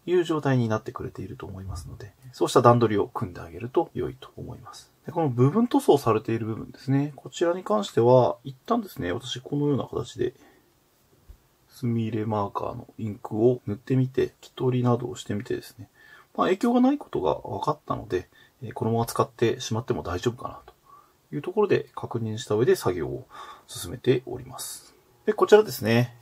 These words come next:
えー、だいぶ乾きましたので、拭き取りをしていきたいと思います。拭き取りに使うのは、まあ、こちらのガンダムマーカー消しペンと、こちら、ジェイサイクレオスさんの水性ホビーカラー用薄め液ですね。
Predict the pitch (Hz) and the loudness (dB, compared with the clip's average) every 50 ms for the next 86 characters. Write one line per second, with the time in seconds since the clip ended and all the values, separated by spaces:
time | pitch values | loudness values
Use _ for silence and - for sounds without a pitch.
0 | - 120 104 127 135 139 135 131 120 - - - 107 104 107 - - 110 110 110 | -12 -4 0 2 2 4 4 4 4 4 2 2 4 4 4 4 -2 -4 -4 -4
1 | - - - 76 67 60 - 92 95 - - - - - - - - 139 131 135 | -4 -4 -8 -6 -6 -6 -2 0 -2 -2 -2 -6 -12 -14 0 6 6 8 10 10
2 | 120 - - - - - - 90 90 - - - - - - - - - - - | 8 8 6 -4 -16 -8 -8 -8 -8 -6 -10 -12 -12 -10 -14 -16 -16 -16 -18 -18
3 | - - - - - _ _ - 175 170 170 - - - - 170 147 131 123 139 | -18 -18 -18 -18 -20 _ _ 4 4 4 4 -2 -4 2 2 4 4 4 4 6
4 | 156 156 139 - 117 123 107 - - - - - - 92 87 90 98 120 120 - | 8 8 8 8 8 6 6 6 2 -8 -6 -2 0 0 0 2 2 2 0 0
5 | - _ _ _ _ _ _ _ _ - 107 98 101 95 95 92 87 - - 87 | -4 _ _ _ _ _ _ _ _ -4 -2 -2 -2 -4 -4 -6 -6 -6 -6 -8
6 | - - 107 - - - - 69 - - _ - 170 170 165 - - _ _ _ | -8 -8 -10 -10 -10 -10 -10 -12 -12 -12 _ 0 2 2 2 0 -4 _ _ _
7 | _ _ - _ _ - - - 123 101 90 - - - - _ _ _ - 123 | _ _ -20 _ _ -20 -16 -6 -2 -2 -2 -2 -4 -12 -20 _ _ _ 0 2
8 | 110 - - 107 101 - 104 95 67 65 - - - - 117 139 175 170 - - | 2 4 2 2 2 2 0 -2 -2 -4 -6 -10 -12 -6 0 2 2 2 2 -2
9 | - _ _ _ _ - - 123 113 - 123 110 113 113 104 104 95 - - 90 | -10 _ _ _ _ -6 -4 -4 2 2 0 2 2 0 0 0 -4 -2 -2 0
10 | 87 87 87 92 98 113 143 151 - - - - - 101 90 - - - - - | 0 2 2 4 6 6 6 4 2 -2 -8 -12 -10 -10 -10 -10 -10 -14 -20 -20
11 | - _ - - 127 120 120 | -20 _ -10 -6 -4 -4 -4